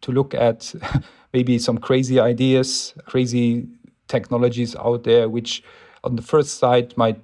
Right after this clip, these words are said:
be totally unrealistic to, to handle,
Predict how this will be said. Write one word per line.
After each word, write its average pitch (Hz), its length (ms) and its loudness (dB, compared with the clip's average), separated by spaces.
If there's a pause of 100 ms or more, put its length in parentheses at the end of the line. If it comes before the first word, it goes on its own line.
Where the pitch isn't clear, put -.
(420)
be 120 140 -2
totally 117 600 -4 (120)
unrealistic 127 800 0
to, 117 140 -6
to - 180 -4
handle, 117 460 -2